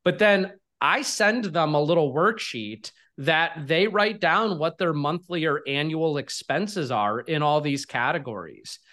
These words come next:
And so it really validates their spending. And a lot of people don't know exactly, but if we use the income gap to get to kind of a high level number of what their withdrawal is gonna have to be from their portfolio,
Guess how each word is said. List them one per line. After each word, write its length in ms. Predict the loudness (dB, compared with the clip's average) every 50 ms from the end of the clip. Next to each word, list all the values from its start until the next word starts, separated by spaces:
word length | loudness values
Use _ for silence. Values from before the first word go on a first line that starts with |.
| -20 _ _ _ 0
And 160 | 0 2 2
so 220 | 2 4 4 4
it 100 | 4 4
really 400 | 4 4 4 4 4 2 0 -2
validates 800 | -2 0 2 2 4 4 4 2 0 0 -2 -4 -4 -6 -10 -10
their 160 | -8 -6 -6
spending. 680 | -4 -6 -6 -6 -4 -4 -4 -4 -6 -8 -10 -10 -8 -4
And 100 | -2 0
a 40 | 2
lot 220 | 4 4 4 2
of 80 | 0 -2
people 440 | -4 -4 -4 0 0 0 0 0 0
don't 300 | 0 0 0 0 -2 -6
know 360 | -6 -4 -2 -2 0 0 0
exactly, 760 | -2 -4 -4 -4 -2 0 0 0 0 -4 -6 -12 -10 -10 -8
but 280 | -4 -2 0 0 0
if 160 | 0 -4 -4
we 100 | -4 -4
use 320 | -2 0 0 -2 -2 -2 -2
the 200 | 0 2 4 4
income 420 | 4 2 2 0 -2 -2 -2 -2
gap 320 | 0 0 0 0 -2 -4 -8
to 80 | -10
get 220 | -6 -6 -6 -6 -8
to 100 | -10 -6
kind 200 | -2 -2 0 0
of 80 | 0
a 80 | 0 0
high 300 | 2 2 2 2 2 2
level 340 | 2 0 0 -2 -2 -4 -4
number 380 | -4 -4 -6 -4 -4 -2 -2
of 80 | -2 -2
what 180 | -2 -4 -2
their 140 | -2 -2 -2
withdrawal 640 | -2 -2 -4 -6 -6 -4 0 2 4 4 4 2 2
is 120 | -2 -2
gonna 180 | -4 -6 -6 -4
have 200 | -4 -6 -6 -6
to 60 | -8 -6
be 180 | -4 -4 -4
from 220 | -2 -2 -4 -4 -2
their 140 | -4 -4
portfolio, 1040 | -6 -6 -8 -8 -8 -6 -2 0 0 2 2 2 2 0 0 0 -2 -4 -4 -6 -10